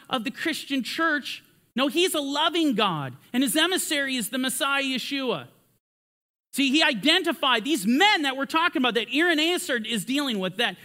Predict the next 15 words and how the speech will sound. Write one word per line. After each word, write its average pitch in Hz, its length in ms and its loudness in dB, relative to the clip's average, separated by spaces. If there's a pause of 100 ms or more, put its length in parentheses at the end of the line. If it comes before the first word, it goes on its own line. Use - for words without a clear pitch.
(160)
that 233 180 0
Tertullian's 294 680 0
dealing 262 300 -2
with, 233 160 -2
with 214 160 -2
Marcion. 269 560 2 (400)
They 254 160 4
are 320 100 0
Christians. 392 880 2 (1700)
And 214 120 2
this 339 200 0
is 311 120 0
what 359 180 0
they're 359 120 2
doing. 302 500 0